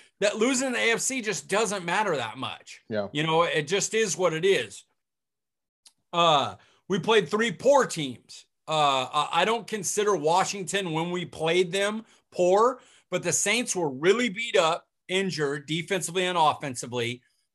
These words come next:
Speaker 1: Uh, they didn't have Kamara for us, either offensive tackle, Thomas, obviously. Taysom Hill got hurt during the game. Like, they were beat up. Uh, uh, uh, Atlanta,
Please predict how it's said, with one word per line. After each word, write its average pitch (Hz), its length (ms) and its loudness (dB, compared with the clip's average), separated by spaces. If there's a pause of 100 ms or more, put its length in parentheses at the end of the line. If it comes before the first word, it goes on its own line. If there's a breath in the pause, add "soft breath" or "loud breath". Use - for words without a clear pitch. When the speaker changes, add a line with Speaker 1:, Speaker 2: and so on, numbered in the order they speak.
(160)
Speaker 1:
Uh, 139 140 4
they 139 120 2
didn't 160 180 0
have 185 180 0
Kamara 170 440 2
for 175 160 -4
us, 170 240 -4
either 170 260 -2
offensive 170 460 -2
tackle, 160 800 0 (220 soft breath)
Thomas, 180 480 2
obviously. 165 880 0 (180 soft breath)
Taysom 190 340 2
Hill 180 200 2
got 175 180 0
hurt 170 240 -4
during 170 220 -6
the 160 60 -2
game. 170 380 -4
Like, 127 380 -4 (800)
they 208 200 4
were 233 160 4
beat 175 260 -2
up. 117 240 -4 (460)
Uh, 143 320 4 (180)
uh, 117 540 0 (920)
uh, 147 180 -2
Atlanta, 190 640 2